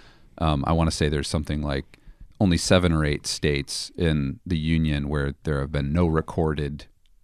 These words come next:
officially recorded lynchings. And so that means that in more than fifty,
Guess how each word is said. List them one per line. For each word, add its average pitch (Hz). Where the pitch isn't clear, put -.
officially 92
recorded 73
lynchings. 73
And 65
so -
that 76
means 76
that 76
in 69
more 80
than 82
fifty, 82